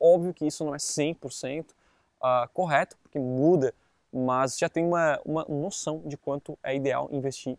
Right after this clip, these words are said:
em cada pessoa, em cada lead pro seu negócio. Então acho que a grande sacada é você não se perguntar o que que é, "Ah, eu quero lead mais barato, um lead que custe um centavo." Mas é se realmente,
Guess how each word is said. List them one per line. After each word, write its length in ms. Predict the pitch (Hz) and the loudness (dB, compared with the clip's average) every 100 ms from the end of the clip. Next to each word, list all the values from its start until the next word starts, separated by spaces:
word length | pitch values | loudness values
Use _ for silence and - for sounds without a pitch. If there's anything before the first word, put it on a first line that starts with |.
| - | -6
em 80 | 139 | -8
cada 360 | - 131 131 | -4 -4 -4
pessoa, 440 | - 131 131 123 - _ | -6 -8 -4 -4 -6 _
em 100 | 143 | -6
cada 280 | - 131 120 | -2 -2 0
lead 260 | 117 117 - _ _ | -4 -6 -10 _ _
pro 80 | 143 | -8
seu 260 | - - 127 | -4 -2 -2
negócio. 400 | 120 113 - - _ _ - | 0 -2 -4 -14 _ _ -10
Então 280 | 131 180 196 | 0 2 2
acho 140 | - | 2
que 220 | 214 180 _ _ - | 2 2 _ _ -2
a 100 | 147 | 0
grande 280 | 151 196 - | 2 2 -2
sacada 380 | 190 160 160 | -4 -4 0
é 80 | 170 | 0
você 260 | 160 - 170 | 0 -2 -2
não 320 | 156 170 180 _ _ _ _ | 0 -2 -4 _ _ _ _
se 160 | - - | -12 -4
perguntar 600 | 170 160 160 139 143 147 _ - | -2 0 -2 0 0 -2 _ -6
o 60 | |
que 120 | 160 | -2
que 120 | 151 151 | 2 4
é, 260 | 139 123 | 4 4
"Ah, 160 | 123 123 | 2 0
eu 60 | 131 | 0
quero 180 | 147 143 | 0 2
lead 260 | 147 139 151 | 0 -2 -4
mais 400 | 143 139 165 139 | -2 2 2 2
barato, 540 | 135 135 143 143 135 | 2 4 4 2 0
um 20 | |
lead 360 | 139 131 131 123 | 0 2 0 -2
que 140 | _ | _
custe 280 | - 135 147 | -6 -4 -4
um 80 | 143 | -4
centavo." 400 | 160 131 120 - _ _ - | -4 -4 -4 -6 _ _ -4
Mas 300 | 135 135 120 | 0 0 -2
é 80 | 143 | -6
se 120 | - | -4
realmente, 640 | 147 175 151 156 151 165 | -2 0 0 -2 -4 -10